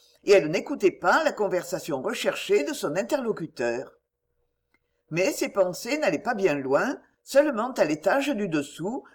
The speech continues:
dans la même maison, dans la salle à manger, où Chauvelin veillait toujours. Avait-il échoué ? Pendant un instant, cette possibilité devint un espoir, l'espoir que le Mouron Rouge avait été prévenu par Sir Andrew,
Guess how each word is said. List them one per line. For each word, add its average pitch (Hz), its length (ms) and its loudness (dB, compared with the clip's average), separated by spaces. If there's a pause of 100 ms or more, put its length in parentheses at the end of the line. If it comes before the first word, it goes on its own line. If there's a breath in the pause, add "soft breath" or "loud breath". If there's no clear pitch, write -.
dans 185 140 6
la 151 120 2
même 240 260 0
maison, 165 540 -2 (200 soft breath)
dans 170 120 -2
la 147 120 0
salle 311 220 4
à 294 40 4
manger, 165 760 2
où 170 100 -2
Chauvelin 202 640 0
veillait 208 360 0
toujours. 135 640 -6 (840)
Avait-il 285 460 0
échoué ? 170 680 2 (600)
Pendant 208 360 2
un - 140 -2
instant, 208 480 -2
cette 269 240 -2
possibilité 175 880 0
devint 247 400 2
un 185 120 -2
espoir, 147 680 0 (360 soft breath)
l'espoir 202 520 2
que 254 100 -8
le 190 100 2
Mouron 226 340 0
Rouge 202 320 -2
avait 156 160 0
été 147 300 -6
prévenu 220 500 -2
par - 220 -6
Sir 247 240 -2
Andrew, 147 540 -2